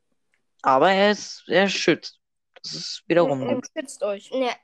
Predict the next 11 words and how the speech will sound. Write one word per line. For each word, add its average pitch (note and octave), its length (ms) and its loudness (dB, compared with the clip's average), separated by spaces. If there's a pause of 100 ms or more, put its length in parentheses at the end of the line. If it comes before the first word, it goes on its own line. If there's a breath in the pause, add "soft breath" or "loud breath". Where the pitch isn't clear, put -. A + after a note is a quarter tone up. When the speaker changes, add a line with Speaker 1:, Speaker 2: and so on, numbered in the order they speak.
(160)
Speaker 3:
der A#3+ 100 -2
hat A#3+ 100 -10
uns A#3 180 -14
angegriffen. G#3+ 680 -18 (460)
Speaker 2:
Warum F#3+ 200 -10
hat A3 220 -6
er A3 100 -6
euch A3+ 160 -6
angegriffen? G#3 680 -10
Speaker 3:
Keine D#4+ 240 -4
Ahnung. G#4+ 400 0